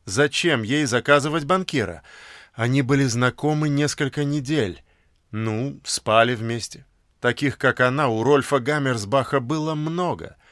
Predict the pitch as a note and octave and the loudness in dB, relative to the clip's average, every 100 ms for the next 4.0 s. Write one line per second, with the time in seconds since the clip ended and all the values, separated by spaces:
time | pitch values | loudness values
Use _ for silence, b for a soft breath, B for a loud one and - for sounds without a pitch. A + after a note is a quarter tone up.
0 | B B B D#3 D#3+ - F#3 F#3+ F#3 F3 | B B B -6 -2 -2 -2 0 0 0
1 | C#3 D#3+ D#3 - D3+ D3 D#3+ D3+ C#3+ C#3 | 0 -2 -2 -2 -2 0 2 2 0 -4
2 | - A#2+ B2 A#2 E3 D3+ G#2 A2 G#2+ - | -2 0 0 0 -2 -2 0 0 0 -4
3 | - _ _ _ _ A#2 - D3 F#3 | -14 _ _ _ _ -6 -4 -4 -6